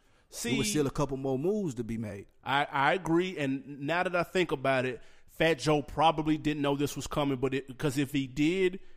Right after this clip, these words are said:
Speaker 1: he probably would have put up on it. Remember, remember just the other week, I,
Speaker 2: Mm-hmm.
Speaker 1: I told the story of Fat Joe on Breakfast Club.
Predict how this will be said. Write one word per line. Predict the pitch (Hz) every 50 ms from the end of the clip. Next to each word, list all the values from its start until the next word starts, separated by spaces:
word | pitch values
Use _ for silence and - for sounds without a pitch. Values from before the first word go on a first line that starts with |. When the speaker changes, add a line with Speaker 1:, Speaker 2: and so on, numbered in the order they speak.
| - - - -
Speaker 1:
he | - 139 143
probably | - 165 175 185 170 170
would | 160 160 156
have | 147 -
put | - 165 160
up | 151 139 151
on | 139 147
it. | 143
Remember, | 170 226 240 208
remember | 226 262 320 320 240
just | 233 - 220 269 254 -
the | - 220
other | 226 247 226 214
week, | 202 202 285 311 277 - 214
I, | 185
Speaker 2:
Mm-hmm. | 104 107 165
Speaker 1:
I | 170 165
told | - - 196 185 170 160
the | 156
story | - - 196 185 185 175 165
of | 151
Fat | - 185 170 165
Joe | 131 160 175 175 170
on | 160 139
Breakfast | 156 170 180 - - 151 -
Club. | - 165 165 156 156 151